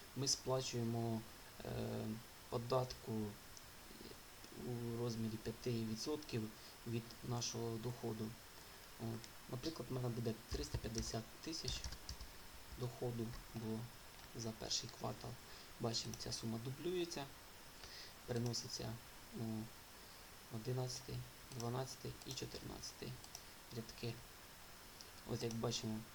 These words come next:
в нас до сплати від нашої суми вона вже розрахована.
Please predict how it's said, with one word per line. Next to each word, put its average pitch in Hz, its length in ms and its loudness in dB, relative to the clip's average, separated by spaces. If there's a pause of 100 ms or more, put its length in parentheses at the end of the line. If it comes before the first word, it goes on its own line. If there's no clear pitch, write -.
в - 20 4
нас 117 140 4
до 117 120 0
сплати 180 480 2
від 139 120 -2
нашої 131 320 2
суми 120 360 2 (1160)
вона 113 220 4
вже 110 280 4
розрахована. 139 640 2